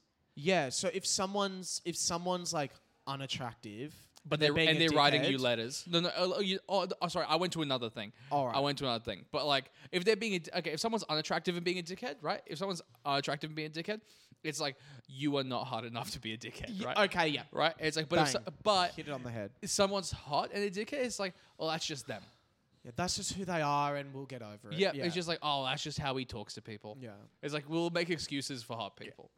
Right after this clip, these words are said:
Speaker 1: But sorry, you were on another thing about creepiness.
Speaker 2: Well, yeah, we're all kind of in the other direction of being like, if a dude writes you a letter,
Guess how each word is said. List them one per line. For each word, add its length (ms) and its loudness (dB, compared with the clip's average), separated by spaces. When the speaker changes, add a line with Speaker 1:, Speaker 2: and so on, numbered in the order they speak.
Speaker 1:
But 220 -4
sorry, 300 0
you 100 0
were 80 0
on 120 -2
another 240 -10
thing 220 -10
about 400 -10
creepiness. 800 -10
Speaker 2:
Well, 140 4
yeah, 220 4
we're 240 -2
all 220 2
kind 220 0
of 80 -4
in 80 -6
the 160 -6
other 220 -2
direction 400 -4
of 100 -8
being 140 -4
like, 200 -6
if 120 -14
a 60 -6
dude 300 -4
writes 240 -2
you 140 -2
a 20 -4
letter, 360 -6